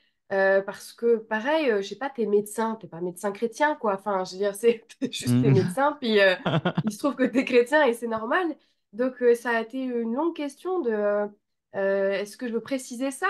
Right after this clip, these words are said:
Speaker 1: ou est-ce que c'est juste normal que je sois chanteuse et puis que je sois, euh, coach ? Euh, donc, pendant longtemps, euh,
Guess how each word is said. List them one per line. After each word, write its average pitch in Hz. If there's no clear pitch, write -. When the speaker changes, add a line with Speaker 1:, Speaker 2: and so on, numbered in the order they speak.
Speaker 1:
ou 254
est-ce 226
que 240
c'est 233
juste 214
normal 226
que 220
je 208
sois 214
chanteuse 226
et 214
puis 208
que 208
je 202
sois, 214
euh, -
coach ? 330
Euh, 214
donc, 226
pendant 262
longtemps, 285
euh, 220